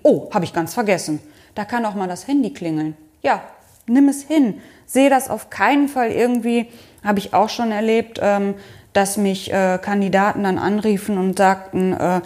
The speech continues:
"Ja, in dem Gespräch, dann hat plötzlich sein Handy kl-, klingelt. Das fand ich ja so unverschämt." Nimm es doch einfach hin. Der meint das ja nicht persönlich gegen dich. Also das, das ist für den einfach, ähm, ja,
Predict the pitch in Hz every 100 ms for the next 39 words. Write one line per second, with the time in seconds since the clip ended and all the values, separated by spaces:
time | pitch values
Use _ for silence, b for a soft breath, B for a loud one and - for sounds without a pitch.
0 | B B B B 208 185 190 175 165 160
1 | - 247 233 - 175 190 190 180 - 190
2 | 220 202 196 175 - - - 185 165 165
3 | 165 - 196 175 - 165 165 226 320 -
4 | 165 - 156 - 160 - - b b b
5 | b b _ 185 202 214 208 175 - 180
6 | 180 165 - 208 208 151 B B B -
7 | 170 180 196 202 180 185 175 175 - 170
8 | 185 196 175 - 170 160 160 214 202 -
9 | - _ _ _ _ 170 170 170 165 -
10 | 165 - B B - 202 - 262 - 254
11 | 196 185 185 165 175 - 175 - - 170
12 | 165 160 - _ _ _ _ _ 320 311